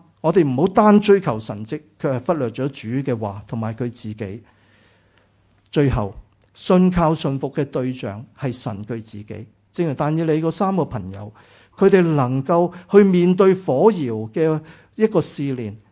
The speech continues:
係因為佢哋唔肯拜尼布甲尼撒王所立嘅金像。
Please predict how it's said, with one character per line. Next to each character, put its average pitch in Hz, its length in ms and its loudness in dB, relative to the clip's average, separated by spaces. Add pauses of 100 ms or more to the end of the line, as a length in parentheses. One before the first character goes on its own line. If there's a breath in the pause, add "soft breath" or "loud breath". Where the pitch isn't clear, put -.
(120)
係 185 180 2
因 294 100 4
為 220 120 4
佢 185 80 4
哋 170 140 4
唔 131 120 -2
肯 143 240 -2
拜 156 380 0 (200 loud breath)
尼 135 140 -4
布 165 180 0
甲 160 160 0
尼 135 100 -4
撒 139 200 -4
王 120 180 -8
所 151 160 -4
立 175 80 -2 (180)
嘅 123 60 -10
金 143 300 -4
像。 98 220 -12